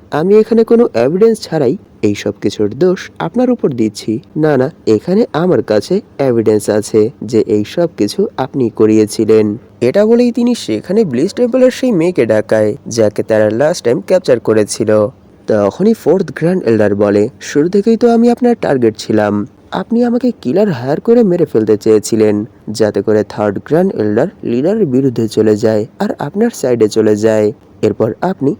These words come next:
সেকেন্ড আর থার্ড গ্র্যান্ড এল্ডারের সাথে মিলে আমাদের লিডারের উপর অ্যাটাক করে ওনাকে হারিয়ে এই গ্রুপের লিডারের আসনে বসতে চেয়েছিলেন। তাহলে বলুন, এখনও কি আপনার কাছে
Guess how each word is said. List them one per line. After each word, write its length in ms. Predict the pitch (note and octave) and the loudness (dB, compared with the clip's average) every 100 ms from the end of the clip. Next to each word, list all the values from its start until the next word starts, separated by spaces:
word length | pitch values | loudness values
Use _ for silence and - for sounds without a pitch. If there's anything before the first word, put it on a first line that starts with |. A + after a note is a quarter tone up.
| - | -10
সেকেন্ড 520 | - A2 G#2 A2 G2+ - | -4 0 2 0 -2 -2
আর 160 | G#2+ G2+ | -2 -2
থার্ড 300 | - G#2+ G#2 - | -4 -4 -4 -4
গ্র্যান্ড 320 | B2 E3+ G#3 G#3 | -2 0 0 2
এল্ডারের 320 | A3 A#3 A#3 - | 4 2 0 -2
সাথে 220 | G#3 G#3 | -2 0
মিলে 320 | G3 G#3 D#3 F#3+ - - | 2 4 2 0 -6 -10
আমাদের 380 | - G#3+ A3+ F#3+ | -2 2 4 2
লিডারের 420 | A#2+ C#3 G#3 A3+ | 2 2 4 4
উপর 240 | A3+ A#3 - | 4 0 -2
অ্যাটাক 300 | F#3+ G3 C3+ | -4 -4 -2
করে 240 | A2+ A#2 G#3 _ | 0 0 -2 _
ওনাকে 300 | A2+ A2 A2+ | -2 0 -2
হারিয়ে 380 | A2+ D#3+ E3+ C3+ - - | -2 -2 0 -2 -4 -2
এই 140 | D3+ A#2+ | 0 0
গ্রুপের 420 | C3 G#3+ B3 G#3+ | 2 2 4 4
লিডারের 420 | A#2+ G#2 D#3 A3 - | 4 4 2 2 -2
আসনে 340 | A#2+ - D#3 | -6 -4 -2
বসতে 340 | A2+ A2 - G#2 | 0 -2 -2 -2
চেয়েছিলেন। 760 | A2+ G#2+ - A2 A2 G#2+ G#2 C3+ _ - | 2 2 0 0 0 0 -4 -10 _ -6
তাহলে 300 | B3 A#3+ C4 | 0 2 2
বলুন, 340 | F3+ D#3 C3 F3 - - | 4 2 2 0 -6 -6
এখনও 360 | G#2+ - G#2+ | -4 -2 -4
কি 180 | G#2+ A2 C3 | -2 -4 -4
আপনার 300 | D#3+ G#3 C3+ | -2 -2 -2
কাছে 380 | G#2+ G#2 F3 | -4 -4 -6